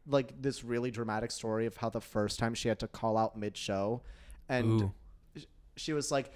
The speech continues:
Speaker 1: "So, like, I finished this song, and I'm like, 'Crap, I can't leave the stage.'" And I walk over to the other side of the stage to start,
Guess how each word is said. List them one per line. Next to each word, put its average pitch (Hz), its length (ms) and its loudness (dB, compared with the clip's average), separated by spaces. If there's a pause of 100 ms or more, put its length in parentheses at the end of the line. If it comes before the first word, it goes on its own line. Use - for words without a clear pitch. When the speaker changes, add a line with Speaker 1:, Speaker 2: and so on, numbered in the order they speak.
(140)
Speaker 1:
"So, - 120 2
like, 170 140 4
I 160 80 6
finished 240 300 2
this 226 120 4
song, 180 380 2
and 151 160 -4
I'm 139 80 -2
like, - 240 -6
'Crap, 175 280 2
I 113 60 -2
can't 156 200 -6
leave 131 100 -2
the 135 60 0
stage.'" 98 480 -4
And 123 340 -2
I 127 140 4
walk 151 320 6
over 170 120 4
to 160 100 0
the 156 120 4
other 147 140 6
side 139 200 2
of 131 60 -4
the 135 80 2
stage 123 300 0
to 131 100 0
start, 123 600 2